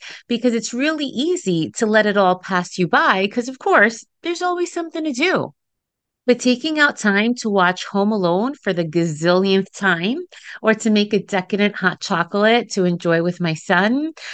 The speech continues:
or to turn on Christmas music while wrapping presents, which I very much enjoy, there's just something to be said for finding joy in these small moments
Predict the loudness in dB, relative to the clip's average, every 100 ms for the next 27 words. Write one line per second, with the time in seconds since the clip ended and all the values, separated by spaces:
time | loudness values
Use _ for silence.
0 | -12 0 4 4 2 -4 0 2 4 4
1 | 2 0 -2 0 -4 -2 0 0 0 0
2 | 0 2 0 0 -4 -2 -2 0 -4 -4
3 | -4 -4 -4 -4 -2 0 0 0 -2 0
4 | -2 0 2 4 4 2 -2 -10 -20 _
5 | _ _ _ _ 0 0 -2 0 0 -2
6 | -4 0 0 2 2 2 -2 -2 -2 0
7 | 0 2 2 2 0 2 2 2 -2 -2
8 | -4 -6 -2 2 4 6 6 4 4 0
9 | -2 -6 -12